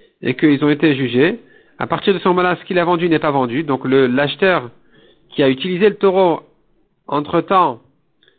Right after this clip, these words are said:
il devra payer le travail qu'il a travaillé avec ce taureau-là. Il devra payer ça au Nizak. Le Hekdesh n'est pas valable. La Shrita, elle n'est pas valable non plus, dans le sens que le Mazik devra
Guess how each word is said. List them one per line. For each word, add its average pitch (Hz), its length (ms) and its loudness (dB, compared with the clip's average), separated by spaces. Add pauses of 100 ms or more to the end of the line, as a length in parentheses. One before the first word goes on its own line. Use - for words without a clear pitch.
(200)
il 120 120 -10
devra 151 280 -4
payer 185 300 0
le 180 100 0
travail 160 440 -2
qu'il 143 160 -4
a 120 280 0
travaillé 143 360 -2
avec 135 220 -4
ce 143 80 -8
taureau-là. 123 600 -2
Il 127 80 -10
devra 127 220 -2
payer 151 260 -2
ça 147 80 0
au 131 60 0
Nizak. 120 400 -2 (580)
Le 139 140 2
Hekdesh 180 420 0
n'est 156 80 -4
pas 131 140 -2
valable. 127 420 -2
La 143 80 -4
Shrita, 160 640 -4 (420)
elle 110 160 -6
n'est 113 80 -2
pas 117 280 0
valable 123 360 -2
non 131 120 0
plus, 175 180 -4
dans 156 100 0
le 131 100 -2
sens 160 220 -2
que 160 100 -4
le 131 120 0
Mazik 151 360 -2
devra 143 500 -2